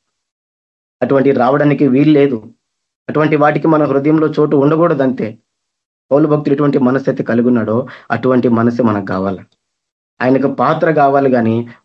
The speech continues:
గొప్ప పాత్ర, చిన్న పాత్ర ఆయనకు, ఆయనకు అవసరం లేదు. పాత్రలు, మనం పాత్రలు అంతే. మనం విరిగి నలిగిన హృదయం గల వారమైతే, దీన మనస్సు కలిగిన వారమైతే, ఆయన మాట విని వణికే వారమైతే,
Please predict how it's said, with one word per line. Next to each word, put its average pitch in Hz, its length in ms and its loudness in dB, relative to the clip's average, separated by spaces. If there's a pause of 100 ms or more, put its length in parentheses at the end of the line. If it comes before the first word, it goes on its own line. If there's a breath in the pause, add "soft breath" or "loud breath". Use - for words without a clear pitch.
(120)
గొప్ప 135 180 0
పాత్ర, 139 360 0
చిన్న 139 240 0
పాత్ర 135 320 -2
ఆయనకు, 127 240 0 (160)
ఆయనకు 131 240 0
అవసరం 135 260 2
లేదు. 117 160 0
పాత్రలు, 151 540 -2
మనం 139 220 -2
పాత్రలు 165 480 -2
అంతే. 127 400 -4 (560)
మనం 143 160 2
విరిగి 160 240 2
నలిగిన 170 280 2
హృదయం 156 340 0
గల 151 140 2
వారమైతే, 143 480 2
దీన 143 260 0
మనస్సు 156 320 0
కలిగిన 139 280 0
వారమైతే, 127 680 -2 (300 loud breath)
ఆయన 156 160 2
మాట 156 320 2
విని 165 220 2
వణికే 160 320 2
వారమైతే, 147 800 0